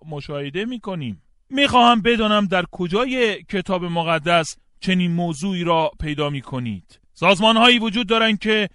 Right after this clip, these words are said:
فقط با این هدف ایجاد شدند که جوانان را به عنوان سخنران در جامعه تربیت کنند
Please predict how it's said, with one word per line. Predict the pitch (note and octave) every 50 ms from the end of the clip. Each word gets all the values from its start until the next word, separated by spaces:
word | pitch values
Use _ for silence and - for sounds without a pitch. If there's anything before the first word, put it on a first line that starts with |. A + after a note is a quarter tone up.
| _ _ _
فقط | _ _ - A#3 A#3 A#3 A3+ - - A#3+ A#3+ A#3 A3+ G3 - -
با | - F#3 D3+ F#3 G3 G3+ G3+ -
این | B3 B3 A#3+ A3 F3
هدف | E3 F#3 F#3+ F3+ F#3 F#3+ F#3 E3+ -
ایجاد | - G#3 E3 D3 F3+ F3+ F3+ -
شدند | - F3 E3 F3 F3 F3 E3+ E3 D#3 D3 C3 _ _ _ _ -
که | - A3+
جوانان | F#3 - - G#3+ G#3 G#3 F#3 G3+ G#3 G#3 G#3 G#3 B3 B3+ B3 A#3+
را | G3 G#3 A3 A3 G#3 G3
به | F3 F3 G3
عنوان | G#3 G#3 G3+ F#3+ F3+ A#3 A#3+ A#3 A3+ G#3+ G3+
سخنران | - - - G3 F3+ - G3 F#3 F3+ F3 E3+ F#3+ G#3+ G#3 G3+ F#3+ E3 - _ _ -
در | E3 F3 E3+ E3
جامعه | D#3 C3+ C#3 E3+ F3 E3 E3 D#3+ E3 - A3 G#3+
تربیت | - - - D#3 D3+ D3 C#3 D3 D3+ E3+ G3 G#3+ A3 -
کنند | - G#3 F#3+ F3+ F3+ F3 E3+ D#3+ D3 -